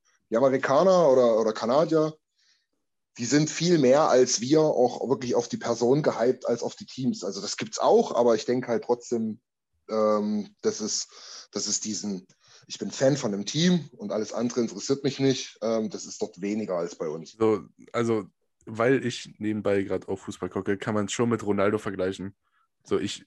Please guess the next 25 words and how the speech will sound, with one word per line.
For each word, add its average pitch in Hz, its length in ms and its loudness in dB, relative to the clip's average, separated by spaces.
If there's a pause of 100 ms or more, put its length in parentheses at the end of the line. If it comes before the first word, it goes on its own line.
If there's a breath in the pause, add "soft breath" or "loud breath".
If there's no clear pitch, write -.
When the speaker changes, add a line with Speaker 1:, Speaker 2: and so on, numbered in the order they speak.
Speaker 2:
ich 101 220 -8
mag 107 260 -2
Ronaldo 113 300 2
einfach, 120 260 -2
deswegen 107 300 -2
bin 110 100 -2
ich 107 140 -8
immer 110 180 0
Fan 104 240 -2
von 104 140 -4
dem 98 100 -4
Team, 101 160 -6
wo 98 60 0
er 95 100 0
grad 90 160 -8
spielt. 85 240 -10 (1400 soft breath)
Speaker 1:
Okay. 98 240 -10 (520)
Du 85 160 -10
bist - 140 -6
Speaker 2:
Zum - 100 -4
Speaker 1:
jetzt 82 120 -2
Speaker 2:
Beispiel. 123 180 2
Speaker 1:
Man-U-Fan 107 320 -2
oder 92 160 -6
was? 92 240 -6